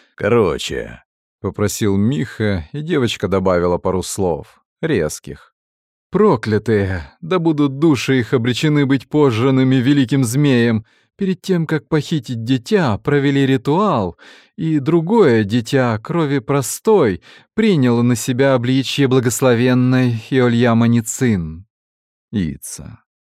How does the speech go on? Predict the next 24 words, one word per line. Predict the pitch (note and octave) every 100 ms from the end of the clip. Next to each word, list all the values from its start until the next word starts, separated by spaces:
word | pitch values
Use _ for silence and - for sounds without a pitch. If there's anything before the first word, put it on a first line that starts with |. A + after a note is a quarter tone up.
| _ _ -
Этого | D#3+ C3 A2 G#2+ G2+
вот | F#2 F#2 -
Миха | G#2 F#2 -
точно | E2 G#2+ F2+ C#2 - E2
не | F2
запомнит. | E2+ F2 G2 F2 E2 D2+ - - _
А | A#2+
если | D2 C#3+ A2 - A#2
и |
запомнит, | G2 G#2+ - - B2 G#2+ G#2 G#2+
то | G#2+
язык | G#2+ A2+ A#2+ D#3 G#2
в | G2+
узел | G#2 E2+ F2+
завяжет, | D#2+ F#2+ F#2+ G2 E2 D2+ - -
пытаясь | G2 F#2 E2+ E2
произнести. | - F2 F2 E2+ F2 - - D#2 - _ _ _ -
Так | - -
что | - C3 A#2 G#2 -
Ица. | - A2 E2 - - - - _ _ _ _ _
«И | C#3+ C#3
стала | A#2 - D3+ C#3 C3+
ею, | C3 D#3 F#3+ A2 F2 D#2+ E2 G#2+
дабы | A2 A#2+ G#2+ A2+ A2